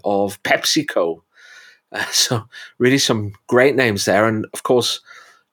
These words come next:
uh, they were meeting on the Chinese side, al-, almost equally well-known, uh, names and brands. There was Jack Ma of Alibaba.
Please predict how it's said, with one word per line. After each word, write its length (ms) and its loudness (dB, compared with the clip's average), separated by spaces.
uh, 220 -2
they 140 4
were 140 4
meeting 360 0
on 140 0
the 60 -2
Chinese 540 2
side, 480 0
al-, 80 -4
almost 580 2
equally 340 2
well-known, 720 2
uh, 160 -2
names 420 0
and 140 -6
brands. 340 -2
There 80 -6
was 80 -6
Jack 340 0
Ma 340 2
of 360 0
Alibaba. 800 -2